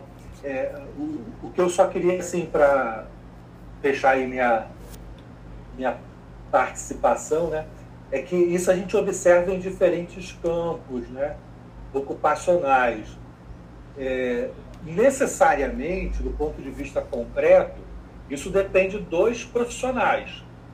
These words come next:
como você tá relatando, né? Porque, é, se não tiver do profissional, vai ter que vir de determinações, né, de cima pra baixo.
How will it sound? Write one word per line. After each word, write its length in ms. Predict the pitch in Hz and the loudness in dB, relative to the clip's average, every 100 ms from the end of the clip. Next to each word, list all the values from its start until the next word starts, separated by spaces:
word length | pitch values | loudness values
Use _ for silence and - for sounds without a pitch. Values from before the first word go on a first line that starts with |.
| - | -6
como 180 | 139 135 | -4 -2
você 140 | 175 | -2
tá 120 | - | 0
relatando, 680 | 165 180 190 196 170 131 - - - - - - - - | 4 6 6 4 2 2 -2 -14 -18 -18 -20 -20 -18 -12
né? 300 | 120 135 160 - - | 2 2 2 -2 -10
Porque, 600 | 120 - 139 143 151 147 - - - - - | -10 -2 0 2 0 -4 -12 -18 -18 -16 -16
é, 60 | - - | -16 -16
se 160 | - | -8
não 120 | 175 180 | -4 0
tiver 300 | 196 160 156 | 2 4 4
do 120 | - | 2
profissional, 760 | 170 165 - 196 196 180 185 | 2 0 4 4 6 6 2
vai 120 | 185 | 2
ter 120 | - 220 | -4 -6
que 100 | 196 | -6
vir 160 | 180 | -8
de 120 | 190 | -8
determinações, 1400 | 185 202 202 180 196 196 185 - 180 185 196 196 196 180 - | -2 -2 0 -6 0 2 2 0 4 4 2 -4 -6 -10 -8
né, 180 | 160 170 | -6 -6
de 80 | |
cima 300 | - - 180 | -6 -6 -2
pra 200 | 175 190 | 4 4
baixo. 340 | 196 - - | 6 4 2